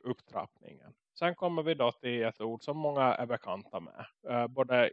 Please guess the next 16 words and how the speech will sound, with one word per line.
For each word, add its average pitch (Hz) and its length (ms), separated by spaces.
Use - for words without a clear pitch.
innanför 139 400
och 123 60
utanför 113 320
sängkammaren. 95 720
Klimax. - 580
Det 139 80
är 143 80
alltså 131 580
en 123 140
person 131 260
som - 140
heter 120 160
Max 110 520
som 110 280
kliar 98 400
jättemycket. - 680